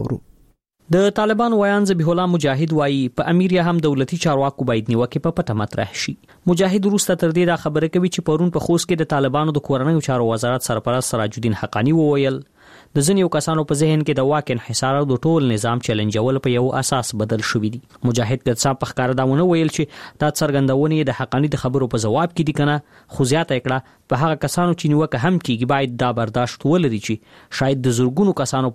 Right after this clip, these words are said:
Speaker 2: په زړه دا خبرې وي، خو نه یې شي کولای. هغه زیاته کړه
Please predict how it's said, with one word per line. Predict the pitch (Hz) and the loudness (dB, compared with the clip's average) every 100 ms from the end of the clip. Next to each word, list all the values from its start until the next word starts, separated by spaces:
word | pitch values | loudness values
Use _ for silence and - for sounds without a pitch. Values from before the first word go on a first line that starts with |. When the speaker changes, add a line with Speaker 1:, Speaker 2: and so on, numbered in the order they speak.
| 113 | -2
Speaker 2:
په | 110 | -2
زړه | 147 127 | 0 0
دا | 107 | -2
خبرې | 113 147 151 143 | -2 0 0 0
وي، | 143 _ _ - | -4 _ _ -4
خو | 135 | 0
نه | 139 - 165 160 | 0 0 0 2
یې | 110 - | 2 -2
شي | 113 117 | -2 0
کولای. | 107 101 98 _ _ - | 0 0 -2 _ _ -4
هغه | 113 113 | -2 0
زیاته | 139 143 131 | 0 0 -4
کړه | 123 | -4